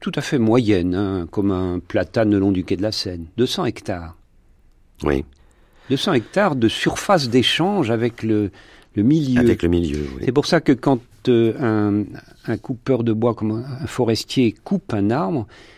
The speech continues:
Speaker 1: on peut dire qu'il diminue la surface de la terre de deux cents hectares. C'est comme ça que je voudrais présenter.
Speaker 2: Oui, oui,
Speaker 1: Vous voyez,
Speaker 2: oui.
Speaker 1: les surfaces d'échange, euh, diminuent de ce,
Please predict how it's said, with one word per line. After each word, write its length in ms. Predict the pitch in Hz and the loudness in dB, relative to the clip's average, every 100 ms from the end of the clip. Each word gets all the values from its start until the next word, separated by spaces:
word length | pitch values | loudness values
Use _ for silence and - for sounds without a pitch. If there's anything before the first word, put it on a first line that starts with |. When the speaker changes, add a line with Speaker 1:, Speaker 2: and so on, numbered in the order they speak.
| _ _ _ _ _ _ _ _ _ - | _ _ _ _ _ _ _ _ _ -8
Speaker 1:
on 100 | 120 | -6
peut 200 | - 120 | -2 2
dire 180 | 175 | 2
qu'il 380 | - 135 113 110 | 2 0 0 -2
diminue 600 | 104 196 175 160 170 220 | 0 2 6 6 6 4
la 140 | 143 117 | 2 0
surface 600 | - 165 - 214 185 139 | 0 -2 0 0 2 2
de 80 | |
la 160 | 120 120 | 2 0
terre 400 | - 165 202 170 | 0 -2 0 0
de 120 | 117 | 0
deux 140 | 117 156 | 0 -2
cents 200 | - 165 | -2 -4
hectares. 560 | 123 - 110 98 90 - | -4 -6 -8 -8 -12 -14
C'est 80 | 117 | -10
comme 160 | 120 117 | -6 -4
ça 140 | 165 | -2
que 60 | 113 | 0
je 40 | |
voudrais 340 | 120 113 131 113 - _ _ _ - | -2 0 -2 -4 -20 _ _ _ -2
présenter. 520 | - 160 139 - - | 2 4 2 0 -4
Speaker 2:
Oui, 80 | 80 | -4
oui, 40 | |
Speaker 1:
Vous 200 | 73 _ | -6 _
voyez, 220 | 123 143 | 2 4
Speaker 2:
oui. 60 | 170 | 4
Speaker 1:
les 100 | 127 | 2
surfaces 520 | - 180 - 208 147 | 2 -2 2 2 4
d'échange, 680 | 139 127 - 190 196 127 - | 2 2 2 0 0 -2 -6
euh, 40 | - - - | -12 -16 -12
diminuent 480 | 151 117 156 151 196 | -6 0 4 4 2
de 60 | - | -2
ce, 140 | - | -4